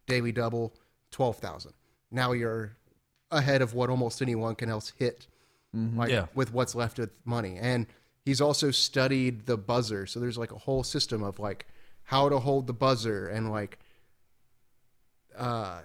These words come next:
Speaker 1: the buzzers turn on once Alex says the last syllable. But he, Alex is known for, like, kinda sometimes saying double syllables.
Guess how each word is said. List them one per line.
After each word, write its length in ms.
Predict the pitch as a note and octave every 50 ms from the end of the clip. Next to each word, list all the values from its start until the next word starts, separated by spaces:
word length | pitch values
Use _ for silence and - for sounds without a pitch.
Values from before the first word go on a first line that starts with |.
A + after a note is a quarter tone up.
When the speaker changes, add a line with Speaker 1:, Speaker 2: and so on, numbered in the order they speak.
| C#2 - -
Speaker 1:
the 120 | C3+ C3+
buzzers 360 | A#2+ C#3+ C#3+ D3 D#3 D3 C#3
turn 280 | - - - D3 C#3 C3+
on 520 | B2+ B2+ C3 C3+ C#3 C3 C3 B2+ B2 A#2 A2
once 300 | A2+ B2+ C3 B2+ - C3+
Alex 320 | B2 B2 B2 B2 A#2+ -
says 300 | - C3+ B2 A#2+ A2+ G#2+
the 100 | A2+ A2+
last 440 | G2+ G2+ A#2 A#2+ A#2+ - - - -
syllable. 500 | - C#3+ C3+ B2+ A#2+ G#2+ G2 F#2+ D#2+ - - _ _ _ _ _ -
But 480 | A#2 G#2+ A#2 D3+ D#3 D#3+ C#3+ - - - - - _ _ _ _ _ _ _ _ _
he, 260 | _ D3+ D3 C#3+ C#3+ C3+
Alex 380 | C3 C#3 D3+ D3 C3+ C3 -
is 120 | C#3 A2 B2
known 260 | C3 C3 C3 C3+ C3
for, 200 | B2+ B2+ A#2+ A#2+
like, 280 | A#2 A#2 A2 - - - _ -
kinda 200 | - C3+ C3 B2
sometimes 500 | - - C#3 C3+ D3 C3+ B2 G#2+ G#2 G2
saying 340 | - - B2 A#2 A2+ G#2 G2 -
double 280 | G#2+ G#2+ B2 D#3+ G3
syllables. 840 | G3 - E4+ F4 F4 F#4 F4 F4 F#4 F4+ D#4+ - - - - -